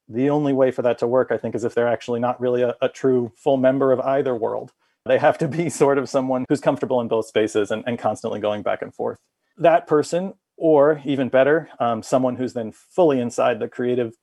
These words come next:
community world, needs to really embody the behaviors that they want to see inside that community. And I think that means that whatever you're trying to cultivate or grow, the leaders of those spaces sh-,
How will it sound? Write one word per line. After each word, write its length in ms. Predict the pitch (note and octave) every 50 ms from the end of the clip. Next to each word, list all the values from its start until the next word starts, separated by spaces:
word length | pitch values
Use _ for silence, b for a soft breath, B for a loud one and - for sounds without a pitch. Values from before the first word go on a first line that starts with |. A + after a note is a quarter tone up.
| _ _
community 380 | - B2+ C3+ D3+ D3+ C3+ B2
world, 400 | A#2 A2 A#2+ A#2 A#2 A#2 A2+ A2+ - _ _ _ _ _ _ _ _ _ -
needs 240 | C#3 E3+ G3 - -
to 100 | A3+ G3+
really 260 | E3+ F3+ F3+ E3+ D3+
embody 720 | D3 C3+ A#2+ G2+ - G#2+ A#2 B2+ C#3+ D#3+ F3 F#3 E3 D3+ - -
the 60 | B2
behaviors 480 | G2+ - A#2+ A#2+ B2+ C#3 D3+ D#3+ D3
that 100 | - A#2
they 80 | - A2+
want 180 | A#2 A#2 A2+ A2
to 60 | A2
see 200 | - - B2 A#2
inside 340 | A2 G2 - G#2+ G2+ F#2+ G2+
that 160 | G2+ - -
community. 520 | - A2 A2 A2+ A2+ A2 A2+ A2+ - - _ _ _ _ _ _ _ -
And 100 | B2 B2
I 80 | B2+ A2+
think 180 | - C#3 A#2+
that 180 | - C#3 C3+ -
means 320 | C#3+ D3 D3 D3 C#3 C3+
that 240 | - B2 A#2+ A#2 A2 - _
whatever 420 | - A2+ A#2 C3+ C#3 D3 C#3+ D3
you're 120 | C#3+ D3 D3
trying 220 | - C#3+ C#3 C3
to 60 | -
cultivate 580 | - - - A2 - A#2+ G#2 C3+ C#3 D3+ D3 - _ _ _
or 100 | - D3
grow, 460 | C#3+ A#2 A#2 G#2+ G#2 G#2 A#2 C3+ - _ _ _ _ _ _ _ -
the 80 | C3+
leaders 320 | C3+ C3+ D3 C#3+ C#3+ C3+ C3+
of 80 | A#2+
those 200 | G#2+ B2+ A#2 A2+
spaces 400 | - - A#2 A2+ - - D#3+ D3+
sh-, 100 | - -